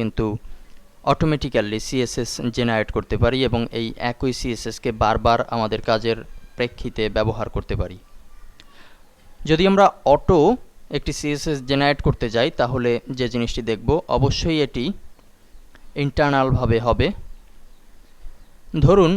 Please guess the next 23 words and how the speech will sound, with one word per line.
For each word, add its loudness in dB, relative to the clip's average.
আমরা 2
এখানে 0
ক্যাসকেডিং 0
স্টাইল 0
শিট, -4
এই 2
লাইনটিকে 2
আমরা 2
একটু -4
কালার 6
করব। 2
আমরা 0
নিচ -4
থেকে, -4
ড্রিমওয়েভারের 2
নিচ -4
থেকে -2
প্রপার্টিজের -2
ভেতরে -2
এখান -2
থেকে -6
আমরা 0
কালার 4